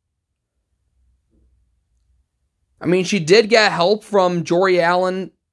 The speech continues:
Darion Rogers, and Anaya Peoples. Allen had,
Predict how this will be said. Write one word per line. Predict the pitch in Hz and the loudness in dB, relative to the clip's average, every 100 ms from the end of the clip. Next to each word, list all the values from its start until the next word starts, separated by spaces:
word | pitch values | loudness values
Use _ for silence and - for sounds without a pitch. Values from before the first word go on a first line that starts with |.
| _ _ 147 | _ _ -6
Darion | 143 160 180 175 160 | 2 4 4 0 2
Rogers, | 160 180 175 170 | 2 2 0 -2
and | 165 156 | 0 0
Anaya | 156 165 165 | 0 0 -2
Peoples. | 135 180 214 156 131 135 - _ _ _ _ _ _ _ _ _ _ _ _ _ _ _ - | -2 -6 -4 -4 -4 -6 -10 _ _ _ _ _ _ _ _ _ _ _ _ _ _ _ -2
Allen | 147 202 208 190 | 0 2 0 0
had, | 180 160 | -2 -2